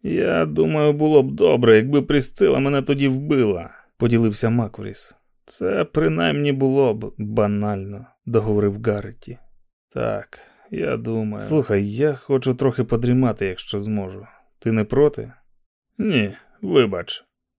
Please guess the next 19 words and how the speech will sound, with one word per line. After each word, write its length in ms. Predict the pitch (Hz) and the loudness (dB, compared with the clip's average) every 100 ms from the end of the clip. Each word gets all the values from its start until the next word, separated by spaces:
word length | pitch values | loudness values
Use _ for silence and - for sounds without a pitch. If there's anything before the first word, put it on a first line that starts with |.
| _ | _
Голос 500 | 120 117 123 123 - | -6 -2 -2 -2 0
Маквріса 540 | 127 117 127 120 120 | 0 2 -2 -4 -2
був 280 | 117 120 113 | -2 -2 -4
холодний 720 | - 113 110 123 139 127 123 | -2 -2 0 -2 -2 -2 0
і 60 | 120 | 0
ображений. 800 | 120 117 117 98 107 104 117 _ _ _ _ - | -2 -2 -4 -4 -8 -16 -18 _ _ _ _ -4
«Мені 500 | 131 127 131 120 101 | 2 4 4 4 2
вибач», — 560 | 110 104 101 - - - | -2 -4 -8 -14 -16 -18
сказав 440 | - 110 101 98 | -2 2 2 0
Гарреті. 520 | 104 95 92 - - - _ _ _ _ _ | -2 -2 -6 -14 -18 -20 _ _ _ _ _
«Слухай, 580 | - 147 135 - 117 | -8 -2 -2 -2 -2
не 240 | 120 131 160 | 0 -2 -2
бери 260 | 156 160 | 0 0
близько 400 | 139 127 123 - | 2 2 2 2
до 120 | 120 127 | 0 0
серця, 460 | - 117 - 107 | 2 0 -2 -8
це 300 | - - 147 | -6 -2 -2
дуже 560 | 139 127 147 127 127 110 | -2 -4 -4 0 -2 -2
банально», — 920 | - 220 190 135 139 131 113 92 | 0 0 0 0 2 2 0 -4